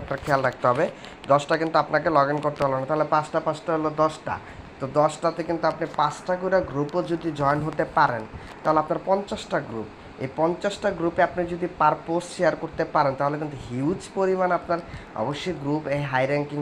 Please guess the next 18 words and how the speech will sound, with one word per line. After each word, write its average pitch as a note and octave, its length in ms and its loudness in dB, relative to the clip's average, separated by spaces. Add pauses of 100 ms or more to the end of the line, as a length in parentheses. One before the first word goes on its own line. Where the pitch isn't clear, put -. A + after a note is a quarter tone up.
হতে C#3+ 200 -4
হবে। C3+ 160 -2 (100)
অনেকে C3+ 200 -4 (120)
রেন্ট C#3 220 2 (100)
দিয়ে D3 200 0
থাকে, C#3 260 -4
গ্রুপ C3 180 -6 (340)
নিতে C#3 220 0
পারেন, C3+ 180 2 (120)
অথবা D3 240 0 (140)
গ্রুপ C#3 200 0 (120)
কীভাবে D3 300 0 (120)
বাছাই, C#4 300 8 (1600)
গ্রুপ D#3 220 2 (160)
কীভাবে D3+ 340 4 (120)
বাছাই E3 380 2 (100)
করতে D3+ 220 0 (100)
হয় C3+ 180 4